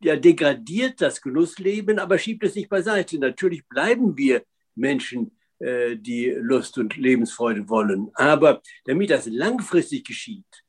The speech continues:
damit das nachhaltig geschieht und damit das auch möglich ist auf eine Weise, die sich mit den entsprechenden Lust- und Genussstreben der Mitmenschen verträgt, dann brauchen wir, und dafür brauchen wir Tugenden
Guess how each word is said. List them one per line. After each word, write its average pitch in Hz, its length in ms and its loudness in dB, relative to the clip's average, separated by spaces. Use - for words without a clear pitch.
damit 160 240 4
das 123 160 -2
nachhaltig 151 580 -2
geschieht 113 440 -8
und 131 100 -4
damit 196 320 0
das 196 160 0
auch 190 240 -4
möglich 190 400 6
ist 196 180 -2
auf 170 120 -2
eine 147 240 -2
Weise, 180 440 2
die 160 120 -6
sich 160 160 -6
mit 170 160 2
den 151 240 0
entsprechenden 156 840 0
Lust- 160 400 0
und 131 140 -4
Genussstreben 143 1000 0
der 123 100 2
Mitmenschen 135 760 0
verträgt, 170 500 -2
dann 202 260 2
brauchen 131 400 -2
wir, 131 300 -4
und 113 140 -6
dafür 127 240 -2
brauchen 110 340 -4
wir 110 160 -4
Tugenden 120 600 -2